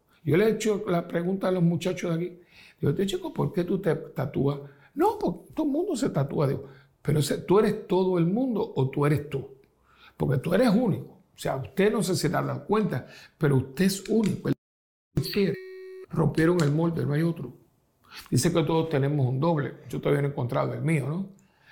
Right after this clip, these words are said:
Eh, no, aunque usted fue, aunque usted sea gemelo con otra persona, físicamente sí, porque a veces hay gemelos, pero no son iguales.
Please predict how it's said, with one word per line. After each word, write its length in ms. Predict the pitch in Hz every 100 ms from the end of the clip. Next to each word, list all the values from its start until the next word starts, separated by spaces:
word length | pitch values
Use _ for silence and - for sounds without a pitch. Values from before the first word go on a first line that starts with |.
| -
Eh, 500 | - 143 139 - - - _ _ _
no, 300 | 151 202 - - _ _ _ _
aunque 300 | 165 139 160
usted 220 | 143 202
fue, 300 | 196 220 220 -
aunque 240 | 165 160
usted 240 | 135 - 214
sea 320 | - - - _ _ _ -
gemelo 420 | - 160 160 120 - - _ _ _
con 180 | - 147
otra 220 | 165 180
persona, 440 | 175 - 202 165 120 - - _ _ _ _ _ _ _ _
físicamente 800 | - 190 190 214 165 170 190 185
sí, 460 | - 170 - - -
porque 200 | 135 131
a 20 |
veces 300 | 123 131 202
hay 60 | 170
gemelos, 360 | 147 151 196
pero 140 | - 135
no 100 | 143
son 180 | 160 143
iguales. 380 | 135 160 -